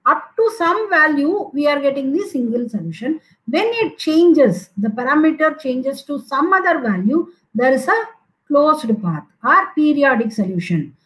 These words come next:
At some point this solution, at some point another one, like this, a periodic orbit starts its presence.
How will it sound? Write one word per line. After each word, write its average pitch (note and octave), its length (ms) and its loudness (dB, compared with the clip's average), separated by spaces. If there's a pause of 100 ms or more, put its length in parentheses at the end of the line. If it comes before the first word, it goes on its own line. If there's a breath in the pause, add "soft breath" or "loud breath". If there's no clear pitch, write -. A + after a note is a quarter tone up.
(160)
At A3+ 140 -10
some C4+ 260 0
point D4+ 340 2
this C4+ 180 -2
solution, C#4+ 480 0
at B3+ 180 -4
some B3+ 220 -6
point C#4 240 -2
another B3+ 360 -2
one, C4 280 -2
like A3 220 -2
this, D4 360 -2
a B3+ 80 -2
periodic D4 720 0
orbit B3+ 520 -2
starts - 540 -6
its - 360 -8 (200)
presence. F3+ 560 -2